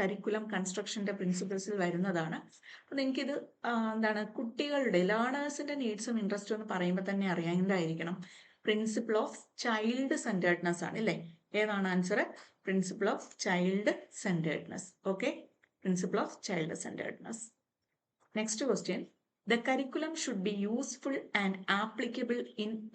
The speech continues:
real life. ഇനി എന്താണ് കരിക്കുലത്തിന്റെ മറ്റൊരു പ്രിൻസിപ്പിൾ ആയിട്ട് പറഞ്ഞിരിക്കുന്നത്? The curriculum should be useful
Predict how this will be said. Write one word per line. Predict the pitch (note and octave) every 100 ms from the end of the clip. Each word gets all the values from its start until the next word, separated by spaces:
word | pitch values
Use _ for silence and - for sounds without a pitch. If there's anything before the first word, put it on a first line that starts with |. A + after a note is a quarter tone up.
| G#3+
real | A#3 C4+ B3+
life. | F3 D#3+ - - - - -
ഇനി | D4
എന്താണ് | C4+ F#3+ F3 E3+
കരിക്കുലത്തിന്റെ | F#3+ F#3 G3+ G3+ G3+ G3+
മറ്റൊരു | G3 F#3 D4 C4
പ്രിൻസിപ്പിൾ | - F#3 F3+ F3+ F#3
ആയിട്ട് | F#3 F#3 F3+
പറഞ്ഞിരിക്കുന്നത്? | F3+ E3+ E3 E3 E3 E3 G3 C#4+ - - - G#3+
The |
curriculum | A#3 A#3 A#3 C4 C4+
should | C4+ A#3+ F#3
be | G#3 G3
useful | G3 A3 -